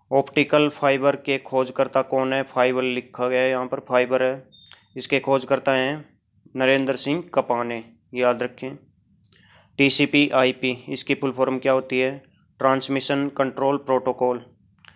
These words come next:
या इंटरनेट प्रोटोकॉल, ये इसकी फुल फॉर्म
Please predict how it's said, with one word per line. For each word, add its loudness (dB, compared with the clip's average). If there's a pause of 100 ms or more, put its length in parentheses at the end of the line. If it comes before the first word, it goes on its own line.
(380)
या 4
इंटरनेट -4
प्रोटोकॉल, -6 (220)
ये 0
इसकी -4
फुल -4
फॉर्म 0